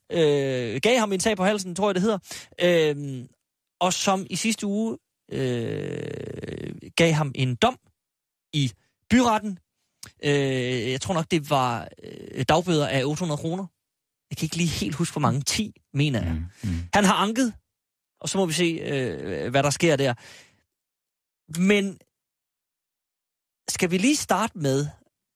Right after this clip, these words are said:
Speaker 1: hvor meget <laughs> politikere må sige? Altså, man har jo som, som folkevalgt, øh, sådan lidt udvidet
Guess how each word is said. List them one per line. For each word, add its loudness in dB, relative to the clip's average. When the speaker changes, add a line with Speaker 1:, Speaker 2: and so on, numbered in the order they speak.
Speaker 1:
hvor 2
meget 0
<laughs> -10
politikere 2
må -4
sige? 0
Altså, 0
man 2
har 4
jo 2
som, -2
som 0
folkevalgt, 0
øh, -4
sådan 0
lidt 4
udvidet 2